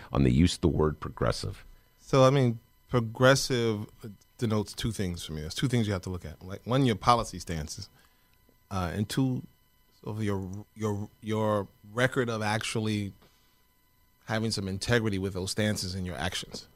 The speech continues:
Speaker 1: Mm-hmm.
Speaker 2: Um, and very few people have that. Uh, I didn't. s-, one of the reasons I got out of the race and didn't back anybody because they failed in one. Every single candidate failed in one of those two things. They either had the stances,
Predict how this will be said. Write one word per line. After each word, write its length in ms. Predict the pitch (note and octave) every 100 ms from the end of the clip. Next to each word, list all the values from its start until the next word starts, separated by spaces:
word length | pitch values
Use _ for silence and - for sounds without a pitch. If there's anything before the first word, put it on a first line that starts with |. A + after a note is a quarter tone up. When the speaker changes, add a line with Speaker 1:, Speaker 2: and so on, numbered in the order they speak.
| C2+
Speaker 1:
Mm-hmm. 220 | A#1 A1+ A1 - _ _ G2
Speaker 2:
Um, 580 | F#2+ F#2+ F#2+ F#2+ F#2 - _ _ _ _ - _ -
and 180 | A2 A2
very 200 | C3+ B2
few 180 | A#2+
people 320 | G#2+ G#2+ G2 F#2
have 260 | F#2 F2+
that. 160 | E2+ D#2+ _ _ _ _ F2+
Uh, 260 | F2+ F2 F2+
I 140 | - B2
didn't. 140 | B2 A2+
s-, 80 | G#2 G2+
one 140 | A2+
of 40 | B2
the 60 |
reasons 320 | B2 B2 A#2 G#2+
I 80 |
got 180 | G#2+ A2
out 140 | G#2+ G2+
of 60 |
the 80 | G2+
race 260 | G2+ G#2 -
and 140 | G2
didn't 320 | G#2 G2+ F#2+ G2 _ _ _ _ _ G#2+
back 240 | A2+ G#2
anybody 480 | A#2 A2+ G2+ F#2+ F#2+
because 340 | F#2+ - A2
they 120 | G2+ G2
failed 320 | B2 G#2+ G2
in 100 | F#2+
one. 140 | F#2 - -
Every 200 | C3+ C3+
single 300 | B2 A#2 G#2+
candidate 400 | A2 G#2 G2 F#2
failed 260 | G#2 G2+
in 120 | F#2 F2+
one 100 | E2+
of 80 |
those 160 | D#2 C#2
two 140 | E2
things. 360 | D#2 A1 G1+ - - - - - -
They 80 | A2
either 120 | G#2
had 180 | A2+ G2+
the 60 |
stances, 760 | G2 B2+ C3+ C#3+ D3+ C3+ -